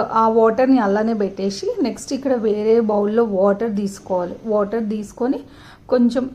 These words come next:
ఇప్పుడు మీరు ఫ్రెంచ్ ఫ్రైలలో ఎంత సాల్ట్ కావాలనుకున్నారో అంత ఈ వాటర్లోనే వేయాలి. వాటర్లో వేసిన తర్వాత మంచిగా బాయిల్ కావాలి. ఫ్రెంచ్ ఫ్రైస్ పైన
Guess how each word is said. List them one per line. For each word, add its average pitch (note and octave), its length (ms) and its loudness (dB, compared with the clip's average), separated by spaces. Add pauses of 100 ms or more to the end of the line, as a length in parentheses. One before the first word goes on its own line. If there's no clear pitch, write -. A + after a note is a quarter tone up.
(140)
ఇప్పుడు C4 600 0
మీరు C4 320 2
ఫ్రెంచ్ A#3+ 260 -4
ఫ్రైలలో B3+ 680 -2
ఎంత A3+ 380 -4
సాల్ట్ B3+ 540 -4
కావాలనుకున్నారో A#3 920 -2
అంత D4+ 260 0
ఈ B3 280 -2
వాటర్లోనే B3 800 2
వేయాలి. F3+ 520 -2 (500)
వాటర్లో A#3+ 720 0
వేసిన A3+ 380 -2
తర్వాత A#3+ 340 -4
మంచిగా A#3+ 460 -4
బాయిల్ G#3+ 480 0
కావాలి. F#3 440 -2 (720)
ఫ్రెంచ్ B3+ 220 0
ఫ్రైస్ C4+ 460 0 (120)
పైన B3 600 2